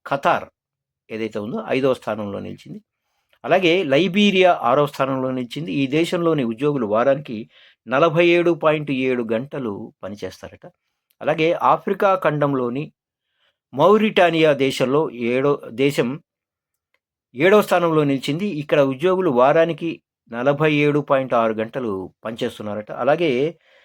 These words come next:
లెబనాన్ ఇక ఎనిమిదో స్థానంలో నిలిచింది. ఈ దేశంలోని ఉద్యోగులు వారంలో సగటున నలభై ఏడు పాయింట్ ఆరు గంటలు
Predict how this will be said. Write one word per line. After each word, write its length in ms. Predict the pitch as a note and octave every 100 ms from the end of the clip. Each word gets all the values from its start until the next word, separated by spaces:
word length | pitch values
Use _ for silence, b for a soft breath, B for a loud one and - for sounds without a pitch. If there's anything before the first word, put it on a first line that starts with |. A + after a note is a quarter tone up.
| b b b _
లెబనాన్ 560 | B2 D3 E3+ G#3+ G3 A#2
ఇక 200 | C3+ C3+
ఎనిమిదో 480 | A#2+ B2+ D#3+ E3+ E3
స్థానంలో 440 | - D3+ D3+ D#3
నిలిచింది. 420 | D#3 D3 D#3+ E3
ఈ 380 | G#3 D#3 D3 E3
దేశంలోని 640 | D3+ F3 F#3 G3 F#3 F3+ D3
ఉద్యోగులు 500 | C3 B2+ F3 E3+ F3
వారంలో 680 | A#2 C3+ D#3 E3 D#3 E3 -
సగటున 500 | - B2 C#3+ D3+ C3+
నలభై 440 | A2+ B2+ B2+ C#3
ఏడు 340 | C3 C3 C3+ A#2+
పాయింట్ 380 | B2 A#2+ A#2+ A2 - _
ఆరు 280 | A2+ A2+ A2 A2
గంటలు 520 | C3+ C#3+ B2 G2